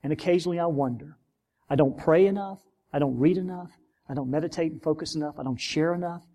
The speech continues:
I don't give enough. I don't, I don't do enough of things sometimes, just like we all do. But His grace is sufficient, and His mercy endures forever. And I'm grateful for that as a child of God.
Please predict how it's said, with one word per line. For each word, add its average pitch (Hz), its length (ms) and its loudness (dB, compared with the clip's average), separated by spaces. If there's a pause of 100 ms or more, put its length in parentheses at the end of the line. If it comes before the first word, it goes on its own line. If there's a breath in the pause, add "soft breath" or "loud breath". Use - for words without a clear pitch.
(220)
I - 40 -6
don't 151 140 0
give 170 220 2
enough. 185 280 -2
I - 80 -4
don't, 214 160 -2 (180)
I - 40 -10
don't 226 160 -2
do 214 240 2 (500 loud breath)
enough 175 280 0
of 151 100 -12
things 156 240 0
sometimes, 123 400 -6
just - 180 -8
like 190 160 -8
we 160 120 0
all 151 160 -4
do. 143 240 -12 (640)
But 135 80 0
His 120 120 -2
grace 180 420 4
is 151 200 -6
sufficient, - 600 -6 (640)
and 127 80 -8
His 123 140 -6
mercy 165 380 0
endures 139 500 2
forever. 135 500 -2 (280)
And 156 100 -2
I'm 175 120 -2
grateful 202 340 2
for - 160 0
that 135 160 0
as 131 120 -2
a 143 40 -2
child 143 420 -2
of - 80 -18
God. 135 360 -6